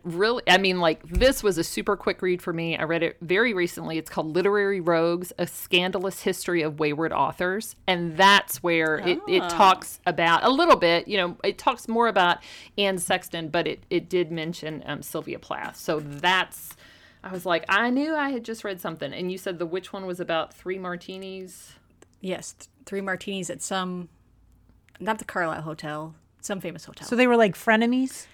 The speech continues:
Speaker 2: Sort of. They were
Speaker 3: Sort
Speaker 2: in
Speaker 3: of?
Speaker 2: the same writing class briefly, and then would go out afterwards and have the three martinis. So they knew each other.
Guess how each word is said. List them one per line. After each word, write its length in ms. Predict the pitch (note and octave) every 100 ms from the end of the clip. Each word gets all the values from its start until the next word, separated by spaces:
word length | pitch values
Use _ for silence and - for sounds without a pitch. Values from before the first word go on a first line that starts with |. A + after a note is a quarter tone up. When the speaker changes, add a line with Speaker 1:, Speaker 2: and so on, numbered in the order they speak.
| _
Speaker 2:
Sort 280 | - E4+ C#4
of. 160 | E3+ E3
They 100 | B3+
were 60 | C4+
Speaker 3:
Sort 60 |
Speaker 2:
in 60 | C#4
Speaker 3:
of? 20 |
Speaker 2:
the 60 | C4+
same 420 | - B3+ B3+ B3+
writing 300 | A3+ G3 F#3+
class 420 | F#3 F3 E3 F3 -
briefly, 580 | A#3+ B3 - E3 G#3 - _ -
and 180 | G#3 G3
then 460 | G3 F3 E3+ F3 - _ _ _ -
would 160 | G#3+ F3+
go 160 | A3
out 220 | F#3+ F3 F3
afterwards 520 | F3 - F3 E3 D#3+
and 100 | E3
have 440 | E3 D#3+ D#3 - _
the 160 | - D#3+
three 180 | D#3+ D#3+
martinis. 640 | D#3 G3+ D3+ D3+ G#3 - - _
So 400 | - - D#3+ - - - _ F#3+
they 160 | G#3+
knew 160 | A#3+ B3
each 160 | A3+
other. 400 | G#3+ G3+ G3 G3+